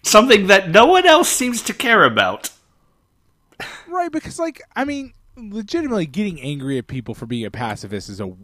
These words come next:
Speaker 2: is a weird thing to do. Like,
Speaker 1: Yeah.
Speaker 2: it just, it is. Like, he's not, like, it's like, he's got this whole, like, he, "You're spitting on your father's name." It's like, I, I don't, like, it doesn't seem like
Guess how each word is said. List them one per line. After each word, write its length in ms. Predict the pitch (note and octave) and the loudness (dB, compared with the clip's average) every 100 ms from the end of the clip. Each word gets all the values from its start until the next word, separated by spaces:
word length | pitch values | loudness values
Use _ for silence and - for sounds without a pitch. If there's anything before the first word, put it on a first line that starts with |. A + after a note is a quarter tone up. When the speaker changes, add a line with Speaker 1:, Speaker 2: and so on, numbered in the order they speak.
| _ | _
Speaker 2:
is 120 | A2+ | -10
a 60 | A2 | -10
weird 440 | F#2 G#2+ G#2+ F#2+ F2+ | -8 -8 -8 -8 -12
thing 220 | F#2+ F2 | -16 -16
to 80 | E2 | -20
do. 160 | D2 - _ _ _ _ | -20 -20 _ _ _ _
Like, 220 | A2 A2 G#2+ | -12 -10 -8
Speaker 1:
Yeah. 100 | A2+ | -10
Speaker 2:
it 40 | A2 | -10
just, 180 | A2 _ _ - | -14 _ _ -16
it 80 | G#2+ | -14
is. 260 | F#2+ G2 | -12 -6
Like, 220 | D#3+ D3 - _ _ _ | -4 -4 -10 _ _ _
he's 160 | B3+ C4 | -8 -6
not, 200 | D4+ C4 G3 | -6 -6 -6
like, 160 | F#3+ G#3 | -6 -6
it's 140 | - | -4
like, 140 | A3+ G3 _ _ _ - | -4 -4 _ _ _ -8
he's 140 | F#3+ | -4
got 180 | A3+ A3 | -4 -4
this 120 | G#3 | -4
whole, 140 | G3+ G3 | -2 -2
like, 120 | D3 | -4
he, 80 | C#3 | -10
"You're 220 | D#3+ D3 | -8 -8
spitting 520 | - - G3 E3+ B2+ | -8 -6 -4 -4 -6
on 100 | A#2 | -12
your 100 | G#2+ | -10
father's 340 | - C3 A#2 | -4 -4 -4
name." 100 | B2+ B2 | -10 -10
It's 80 | |
like, 100 | C3 - - _ _ _ _ _ _ _ _ _ _ _ | -12 -14 -20 _ _ _ _ _ _ _ _ _ _ _
I, 100 | - _ - - _ _ | -20 _ -20 -20 _ _
I 120 | D#3+ | -14
don't, 180 | G3+ A#3 _ _ _ _ _ _ _ _ _ _ _ _ | -12 -14 _ _ _ _ _ _ _ _ _ _ _ _
like, 160 | E3 F#3 | -12 -10
it 120 | F#3 | -2
doesn't 260 | A#3+ C#4+ E4+ | -2 -2 -6
seem 180 | D#4+ C#4+ | -6 -4
like 280 | G#3+ D#3+ | -4 -6